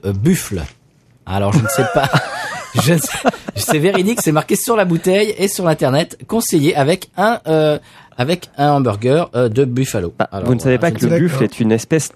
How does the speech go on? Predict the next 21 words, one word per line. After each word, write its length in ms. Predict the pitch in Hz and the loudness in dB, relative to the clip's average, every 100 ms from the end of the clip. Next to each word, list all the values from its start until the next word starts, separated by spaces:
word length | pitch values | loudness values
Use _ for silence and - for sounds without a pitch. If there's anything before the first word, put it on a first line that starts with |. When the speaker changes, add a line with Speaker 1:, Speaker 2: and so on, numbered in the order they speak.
| _ - | _ -6
Speaker 2:
très, 200 | - 190 | -2 -2
très, 220 | - 165 | 0 -2
très 240 | - - | 0 -2
prolifique, 560 | 165 - 147 143 185 - | 0 0 0 0 -2 2
euh, 300 | 113 110 107 | 2 4 2
dans 100 | 110 | 0
le 60 | 107 | 2
canton 260 | 117 120 | 0 2
de 80 | 113 | 2
Vaud. 180 | 131 214 _ _ - | 0 -2 _ _ -6
<laughs> 160 | - - 165 - - 523 - 554 - - 403 - - - - 320 311 - 233 - - - - 131 | -2 2 2 2 0 0 0 0 0 0 0 0 0 0 0 -2 -2 0 -2 -2 -10 -12 -4 0
On 80 | |
en 80 | 147 | 2
voit 140 | 143 143 | 2 0
souvent 320 | 180 165 185 | 0 0 2
se 60 | |
baigner 220 | 143 139 139 | 2 2 2
dans 160 | 120 | 2
le 80 | 117 | 4
lac 220 | 127 - | 2 0
Léman. 320 | 131 127 196 | 0 0 -2